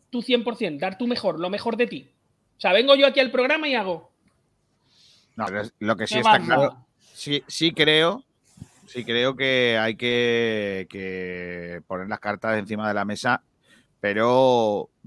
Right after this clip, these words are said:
Speaker 2: teniendo en cuenta el valor del partido. El, el partido tiene el valor que tiene. Para mí, eh, cualquier equipo,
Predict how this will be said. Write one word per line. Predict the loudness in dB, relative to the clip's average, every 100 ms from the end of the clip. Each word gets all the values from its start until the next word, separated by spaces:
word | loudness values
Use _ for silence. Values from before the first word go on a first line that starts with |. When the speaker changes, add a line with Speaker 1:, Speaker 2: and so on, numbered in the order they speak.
| -20 -10
Speaker 2:
teniendo | -8 -6 -6
en | -6
cuenta | -2 -2 -2 _ -20 -20 _ _
el | -14 -12 -6
valor | -4 -2 -2 -2
del | -2
partido. | -2 -4 -6 -6 _ _ _ _ _ _
El, | -20 -14
el | -14
partido | -12 -14 -8 -8
tiene | -6 -6 -2
el |
valor | 0 -2 -2
que | -6
tiene. | -4 -4 -4 -8 _ _ _ _
Para | -6 -4
mí, | -4 -4 -6 _ _ _ -8
eh, | -4 -2 0 -2 -4 -4
cualquier | 0 0 0 -4 -4 -4 -8
equipo, | -6 -8 -8 -14